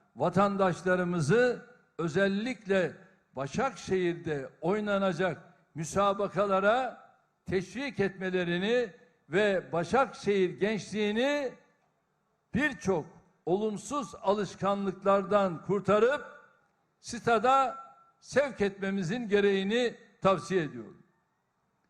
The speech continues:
Rabbim yolumuzu bahtımıza açık etsin diyorum.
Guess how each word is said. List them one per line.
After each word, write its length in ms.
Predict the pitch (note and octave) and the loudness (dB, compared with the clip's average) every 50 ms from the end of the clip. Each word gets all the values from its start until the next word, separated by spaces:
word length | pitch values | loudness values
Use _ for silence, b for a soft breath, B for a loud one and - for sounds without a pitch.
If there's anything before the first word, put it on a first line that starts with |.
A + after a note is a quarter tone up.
| _ _ _ _ _ - | _ _ _ _ _ 0
Rabbim 320 | E3 G3+ G#3 G3+ B3 A#3+ A#3+ | 0 0 0 0 -2 -2 2
yolumuzu 500 | A#3 A3+ A3 A3+ A3 A3 F#3+ F3 A#3+ A3 | 2 4 4 4 2 2 0 0 2 2
bahtımıza 480 | A3 F3+ E3 - G3+ G3+ F#3+ F3+ G#3 | 2 2 2 0 -2 -4 0 2 2
açık 260 | G3+ F#3 G3 - - | 2 2 0 -6 -6
etsin 340 | F#3 E3+ C3 - - D3 C#3 | -6 -6 -6 -6 -8 -10 -8
diyorum. 280 | B2+ B2 A2+ G2+ G2+ | -8 -8 -10 -12 -14